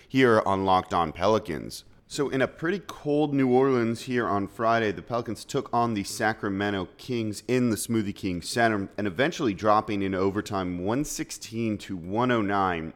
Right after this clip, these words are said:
And this was, uh, like, a very frustrating loss. I don't think there's any other way to put it, especially if my mentions and my text messages and other things are anything to go by, 'cause I got a number of people being very upset.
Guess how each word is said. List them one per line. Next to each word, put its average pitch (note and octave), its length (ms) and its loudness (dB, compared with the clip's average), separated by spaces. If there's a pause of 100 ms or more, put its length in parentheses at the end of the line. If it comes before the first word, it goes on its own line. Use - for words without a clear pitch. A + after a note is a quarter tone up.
(140)
And C3+ 640 0
this C#3 440 -2
was, E3+ 480 -2 (340)
uh, D3 260 -6
like, D3+ 200 -8 (680)
a D#3+ 60 6
very D#3 400 6
frustrating A2 600 2
loss. F#2+ 200 0
I A2+ 40 0
don't A#2 100 4
think A#2 160 0
there's G#2+ 160 0
any G2+ 180 0
other F#2+ 120 0
way F#2 120 2
to D#2+ 60 0
put G2+ 300 -2
it, F#2 100 2
especially G#2+ 560 0
if F#2 160 -4
my F2+ 220 -2
mentions G#2 560 -4
and F2+ 180 -8
my E2+ 80 -4
text - 320 -8
messages F#2 480 -6
and F2+ 140 -4
other F#2+ 180 -2
things F2+ 380 -8
are E2 240 -2
anything F2+ 540 -6
to - 120 -14
go F#2+ 240 2
by, E2 300 0
'cause - 160 -16
I - 20 -14
got D#2+ 140 -4
a D#2+ 40 -8
number A2 360 0
of E2+ 180 -4
people F2+ 380 -8 (100)
being F#2 240 -4
very F2+ 300 -2
upset. - 580 -8